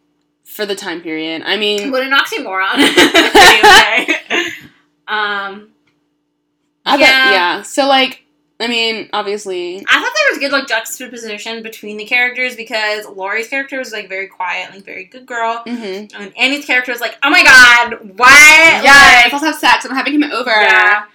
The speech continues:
Speaker 2: And she's like, "Ah, I'm just the Girl Scout."
Speaker 1: Yeah.
Speaker 2: And I'm like, "Oh." So that was cool. Um, yeah,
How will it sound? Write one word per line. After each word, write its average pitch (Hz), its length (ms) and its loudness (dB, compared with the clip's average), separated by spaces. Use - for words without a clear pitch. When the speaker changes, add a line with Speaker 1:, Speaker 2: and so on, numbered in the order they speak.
Speaker 2:
And 233 160 -10
she's 269 220 -12
like, 233 360 -4
"Ah, - 400 -12
I'm 277 60 -14
just - 240 -16
the 381 100 -10
Girl 480 240 -8
Scout." 339 640 -4
Speaker 1:
Yeah. 196 380 -8
Speaker 2:
And 208 80 -12
I'm 202 100 -16
like, 185 240 -18
"Oh." - 480 -16
So - 160 -4
that 370 160 4
was 392 100 -8
cool. 311 480 -8
Um, 226 520 -6
yeah, 381 120 -4